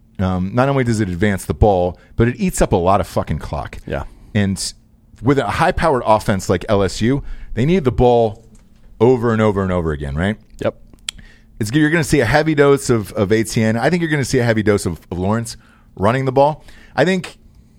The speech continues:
Speaker 1: def-, defensively, look, the corners are great for L S U.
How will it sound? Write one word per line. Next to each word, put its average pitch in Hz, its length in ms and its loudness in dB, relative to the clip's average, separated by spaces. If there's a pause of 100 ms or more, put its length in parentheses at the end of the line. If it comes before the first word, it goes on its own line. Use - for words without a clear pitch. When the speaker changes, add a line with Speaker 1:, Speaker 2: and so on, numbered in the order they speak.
Speaker 1:
def-, 151 260 -4
defensively, 131 840 0 (120)
look, 117 220 0
the 120 80 2
corners 160 420 0
are 117 60 0
great 107 300 0
for - 140 -6
L 98 120 0
S 92 160 -6
U. 95 180 -2